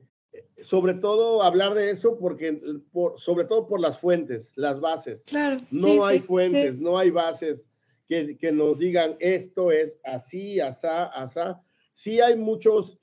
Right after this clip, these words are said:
Speaker 1: estudios, este, muchos tratados sobre cómo se fue conformando esta música,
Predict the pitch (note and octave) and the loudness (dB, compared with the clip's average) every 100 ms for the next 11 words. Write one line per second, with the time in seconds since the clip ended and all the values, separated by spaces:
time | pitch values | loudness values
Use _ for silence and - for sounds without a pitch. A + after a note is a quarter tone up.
0 | - D#3 - _ G#3 G#3 F3 F3+ F3+ F3 | -4 -4 -4 _ -4 -4 -2 0 0 0
1 | F3 F3 _ C3+ C3 - _ C#3 C3+ C3+ | -2 -6 _ -8 -8 -10 _ -4 -2 -4
2 | B2+ A#2+ _ _ _ _ D#3+ F#3 G3 F#3 | -6 -10 _ _ _ _ -2 0 0 -2
3 | E3+ D3 C#3+ E3+ F3+ F3 F3 F3 D#3 - | -2 -2 0 0 2 0 0 -2 -4 -12
4 | _ _ _ _ _ G#3+ A3+ A#3 A3+ G3 | _ _ _ _ _ 4 6 4 2 0
5 | G3+ F3+ F3+ F#3 F3+ F#3 F3 D#3 D#3+ E3+ | 0 -2 -2 -2 -4 -4 -2 -2 0 -2
6 | E3+ E3+ E3+ D#3+ D3 C#3+ D3+ D#3+ G3 G3 | -2 -2 0 2 0 0 -4 -2 -2 -2
7 | - - D#3+ D#3 D3 | -8 -10 -6 -4 -6